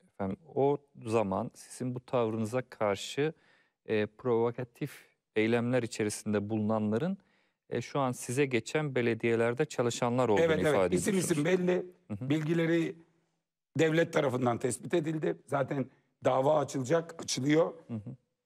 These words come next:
Speaker 2: Biz de şikayetçi tarafız. Ben kişilerin kendinden değil, bağlantıları çıksın diye şikayetçiyiz. Ve bize geçen belediyelerde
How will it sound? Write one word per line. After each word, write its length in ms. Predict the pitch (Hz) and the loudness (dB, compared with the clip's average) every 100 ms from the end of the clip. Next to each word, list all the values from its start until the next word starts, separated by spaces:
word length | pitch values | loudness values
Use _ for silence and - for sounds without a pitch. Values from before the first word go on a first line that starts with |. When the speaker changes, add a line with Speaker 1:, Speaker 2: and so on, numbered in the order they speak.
| _ | _
Speaker 2:
Biz 200 | 131 139 | -2 2
de 300 | 143 139 - - | 2 2 0 -6
şikayetçi 580 | 127 117 139 131 - 165 | -8 -2 -2 -2 -4 0
tarafız. 520 | 165 170 214 208 - _ _ _ _ - | 2 2 -2 -6 -12 _ _ _ _ 0
Ben 360 | 233 208 - - - | 0 0 -6 -14 -8
kişilerin 500 | 196 170 214 202 160 | -4 0 2 2 2
kendinden 540 | 170 170 170 170 160 | 0 2 2 2 2
değil, 180 | 135 117 | 0 0
bağlantıları 600 | 160 170 170 165 160 156 | 0 2 0 0 0 -2
çıksın 360 | - 190 - 117 | -4 -12 -8 -6
diye 120 | 107 | -6
şikayetçiyiz. 680 | - - 98 - - - - _ _ _ _ _ - | -8 -8 -8 -8 -20 -20 -20 _ _ _ _ _ 0
Ve 300 | 214 262 - - _ _ | 2 2 -4 -20 _ _
bize 200 | 170 165 | 0 2
geçen 420 | 190 190 - 147 147 | 2 0 2 0 2
belediyelerde 840 | 185 165 160 147 139 127 190 | 0 2 2 2 2 0 -2